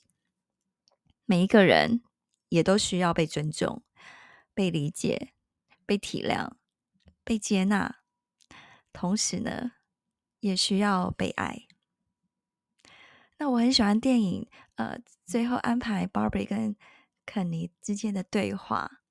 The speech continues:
因为这段对话，他们表现出的就是成长、成长过后，成熟大人之间平静理智的对话。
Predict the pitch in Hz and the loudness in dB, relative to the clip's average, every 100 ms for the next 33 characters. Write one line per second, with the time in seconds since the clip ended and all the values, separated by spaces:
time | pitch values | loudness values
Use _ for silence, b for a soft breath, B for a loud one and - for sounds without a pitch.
0 | _ _ _ B B B B - 277 302 | _ _ _ B B B B -6 -4 -2
1 | 294 277 285 277 277 262 262 254 262 240 | -2 -2 0 2 2 2 2 4 4 2
2 | B B - 277 254 226 233 202 247 233 | B B -10 -2 0 0 0 2 2 2
3 | - 220 220 - - b b - 247 226 | 0 0 0 -2 -6 b b -10 -6 -6
4 | - 226 208 - b - - 208 226 185 | -4 -4 -6 -10 b -14 -8 -4 -2 -4
5 | - - _ - 208 247 185 - 202 190 | -4 -10 _ -4 0 0 0 4 4 2
6 | - 190 - B B - - 202 220 208 | 0 0 0 B B -18 -8 -4 -2 -2
7 | 190 226 202 170 170 185 185 185 196 B | -2 -4 -2 -2 -4 -6 -4 -4 -4 B
8 | B - 175 170 185 220 214 - - - | B -8 -4 -4 -2 -2 0 -2 -6 -8
9 | 180 - - 175 170 180 - - - - | -8 -8 -6 -4 -2 -2 0 -2 -2 -4